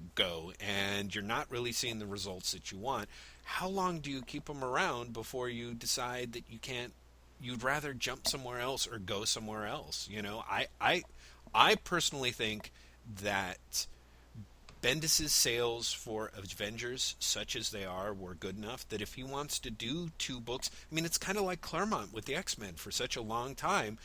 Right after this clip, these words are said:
There was a point where Claremont was clearly past his prime, but you could count on there being a certain number of results, and he had taken the franchise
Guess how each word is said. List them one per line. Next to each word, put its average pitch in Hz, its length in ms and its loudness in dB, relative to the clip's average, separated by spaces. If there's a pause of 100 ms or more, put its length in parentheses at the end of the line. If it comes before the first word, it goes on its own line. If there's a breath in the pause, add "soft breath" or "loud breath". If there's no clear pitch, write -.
(300 soft breath)
There 135 100 6
was 135 160 2
a 147 60 -2
point 170 360 -4
where 117 160 -2
Claremont 123 540 -4
was 104 140 -2
clearly 143 600 -2
past - 360 -2
his 101 140 -6
prime, 123 480 -4
but 107 180 -6
you 113 120 -8
could 110 200 -8
count 135 380 -4
on 110 200 0
there 107 140 0
being 104 380 -4 (320 soft breath)
a - 60 -4
certain 143 400 4
number 113 340 0
of 107 160 -4
results, 107 580 0
and 110 260 4
he 117 220 -4
had 110 200 -2
taken 117 580 -2 (840 soft breath)
the 117 100 2
franchise 123 920 2